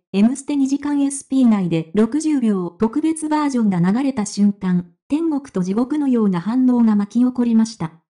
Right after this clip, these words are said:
平野のショーがデジタルハリウッド大学のシーエムに起用されたことは、彼のキャリアに新たな章を刻んだ瞬間でした。しかし、このシーエムが放送された後、それは単なる広告ではなく、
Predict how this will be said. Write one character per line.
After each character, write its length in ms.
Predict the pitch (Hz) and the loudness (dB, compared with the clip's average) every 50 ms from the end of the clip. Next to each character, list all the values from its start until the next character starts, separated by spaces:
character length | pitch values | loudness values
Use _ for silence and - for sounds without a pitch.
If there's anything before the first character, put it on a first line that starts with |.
| _ _ | _ _
平 260 | - 262 302 320 320 311 | -2 -2 0 0 0 0
野 60 | 302 | 0
の 100 | 294 294 | -2 -2
シ 140 | - - 294 | -2 0 0
ョ 120 | 294 254 | 2 2
ー 20 | 226 | 2
が 180 | 214 202 202 - | 2 0 -2 0
デ 120 | 208 214 220 | 2 2 2
ジ 140 | 247 285 | 2 0
タ 100 | 285 330 | -2 0
ル 80 | 330 330 | 0 0
ハ 100 | 320 311 | 0 0
リ 140 | 311 311 302 | -2 -2 -2
ウ 40 | 294 | -2
ッ 20 | 294 294 | -2 -2
ド 120 | 302 311 | -2 -2
大 180 | 311 320 311 277 | -2 -2 -4 -2
学 220 | 247 226 233 190 | -4 -4 -2 -2
の 120 | 180 170 | -2 -2
シ 160 | 170 170 202 214 | -2 0 2 2
ー 160 | 220 220 214 | 4 4 4
エ 20 | |
ム 120 | 202 196 185 | 4 4 4
に 240 | 185 180 175 175 | 2 0 -4 -4
起 180 | - - 220 240 | -2 0 2 2
用 160 | 269 311 320 | 4 2 0
さ 120 | 311 311 302 | -2 -4 -4
れ 100 | 294 294 | -4 -4
た 120 | 285 277 | -4 -6
こ 140 | 277 277 277 | -6 -6 -4
と 160 | 269 262 254 | -2 0 0
は、 220 | 220 202 - - _ _ _ | 0 -2 -4 -8 _ _ _
彼 220 | - 285 311 311 311 | -6 -6 -4 0 0
の 140 | 262 240 | 0 0
キ 100 | 254 233 | 0 -2
ャ 40 | 247 | -2
リ 120 | 240 220 190 | -2 0 0
ア 60 | 170 | 0
に 240 | 156 151 147 - - | -2 -2 -4 -6 -4
新 220 | 240 294 330 330 | -2 -2 -2 -2
た 100 | 330 262 | 0 0
な 100 | 233 226 | 0 0
章 280 | 220 226 269 277 285 277 | 0 0 -2 -2 0 0
を 100 | 240 220 | -2 -2
刻 240 | - 208 208 233 247 | -2 -2 0 2 4
ん 80 | 254 | 4
だ 100 | 247 240 | 4 2
瞬 300 | 240 - - 247 247 254 | 0 -2 -2 0 0 0
間 240 | 247 - 240 240 233 | 0 -2 -2 0 0
で 140 | 226 226 220 | 0 0 -2
し 120 | - - | -4 -8
た。 280 | - 165 156 - _ _ _ _ _ _ | -8 -10 -10 -10 _ _ _ _ _ _
し 120 | - - | -16 -10
か 140 | - 262 269 | -8 -6 -6
し、 360 | 269 - 214 196 196 - _ _ - | -4 -2 -2 -2 -4 -4 _ _ -2
こ 100 | - 214 | 2 2
の 120 | 240 285 | 2 2
シ 160 | 294 - 320 320 | 0 -4 -2 -2
ー 140 | 320 320 | -2 -2
エ 60 | 320 311 | -2 -2
ム 120 | 311 311 | -2 -2
が 100 | 285 277 | -2 -2
放 220 | 277 277 285 277 | -2 -2 -4 -4
送 240 | 277 - 262 262 254 | -4 -4 -4 -4 -4
さ 140 | 254 247 247 | -2 -4 -4
れ 100 | 240 240 | -4 -4
た 180 | 240 226 226 214 | -4 -2 -2 -4
後、 380 | - - 180 165 160 - _ _ _ - | -4 -4 -6 -8 -8 -8 _ _ _ -10
そ 160 | - - 202 | -4 -2 0
れ 120 | 220 240 | 0 0
は 140 | 233 226 220 | -2 -2 -6
単 280 | - - 269 302 320 294 | -8 -8 -6 -4 -2 -2
な 100 | 262 240 | 0 0
る 140 | 214 208 - | 0 -2 -2
広 200 | 247 254 269 269 | -2 -2 -2 0
告 240 | 269 262 254 262 247 | -2 -4 -2 0 0
で 100 | 240 226 | 2 2
は 100 | 196 180 | 2 0
な 140 | 180 190 | -2 -4
く、 300 | - - 165 160 - _ | -6 -6 -8 -10 -10 _